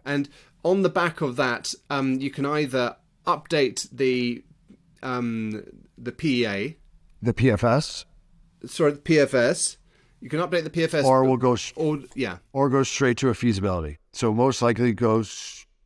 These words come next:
Speaker 2: straight to a feasibility.
Speaker 1: Yeah, um, because you will have got, you've got the extra data now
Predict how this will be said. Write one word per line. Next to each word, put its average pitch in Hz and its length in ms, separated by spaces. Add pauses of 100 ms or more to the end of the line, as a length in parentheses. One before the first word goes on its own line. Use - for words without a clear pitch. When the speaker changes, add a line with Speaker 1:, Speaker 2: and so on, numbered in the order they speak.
(100)
Speaker 2:
straight 117 340
to 120 100
a 104 60
feasibility. 87 640 (100)
Speaker 1:
Yeah, 107 280 (320)
um, 120 300
because 131 380
you 135 100
will 127 80
have 123 120
got, 127 220
you've 131 200
got 123 140
the 123 220 (280)
extra - 440
data 143 500
now 101 480